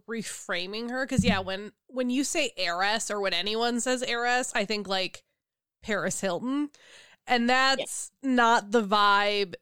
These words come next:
Speaker 1: that this woman is giving off. Like, not at all. Like, th-, this was actually, like, a badass boss bitch who's getting shit done.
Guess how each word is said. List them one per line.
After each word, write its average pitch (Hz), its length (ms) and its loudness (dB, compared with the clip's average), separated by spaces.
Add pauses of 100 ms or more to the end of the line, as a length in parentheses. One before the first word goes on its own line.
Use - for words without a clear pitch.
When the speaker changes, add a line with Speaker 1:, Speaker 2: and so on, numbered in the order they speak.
(260)
Speaker 1:
that 214 240 0
this 208 240 -2
woman 196 300 -2
is 180 140 -6
giving 170 320 -6
off. - 440 -10
Like, 202 260 -2
not 254 320 4
at 226 120 4
all. 202 240 4
Like, 185 220 -4
th-, 226 160 -2
this 233 320 2
was 240 180 2
actually, 208 460 0
like, 185 200 -4
a 196 80 0
badass 175 800 -2
boss 165 440 -4
bitch 165 500 -6
who's 202 180 -10
getting 180 360 -4
shit 175 400 -8
done. 196 480 0